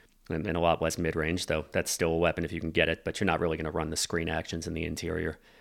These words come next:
to get him, uh, to get him mid-range shots. Those just aren't the most efficient shots you can get, and they also clog up the interior rather than spacing it. But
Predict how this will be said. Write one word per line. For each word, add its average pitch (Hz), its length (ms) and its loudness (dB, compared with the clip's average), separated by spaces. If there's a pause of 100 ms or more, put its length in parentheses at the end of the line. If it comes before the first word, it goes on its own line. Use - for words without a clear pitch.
(160)
to - 80 -12
get 117 120 2
him, 92 160 6
uh, 87 140 2
to 82 140 -4
get 87 80 4
him 85 80 2
mid-range 80 360 -2
shots. 80 360 -2
Those 82 200 -4
just - 300 -8
aren't 82 160 -8
the - 60 -8
most 82 240 -8
efficient - 340 -6
shots 87 260 2
you 98 60 -2
can 87 120 -6
get, 85 200 0
and 87 100 -2
they 85 80 -2
also 82 220 -4
clog 85 380 0
up 87 100 -4
the 87 140 -6
interior 85 360 -4
rather 85 200 -4
than 85 140 -6
spacing 85 380 0
it. 87 140 -2
But - 260 -2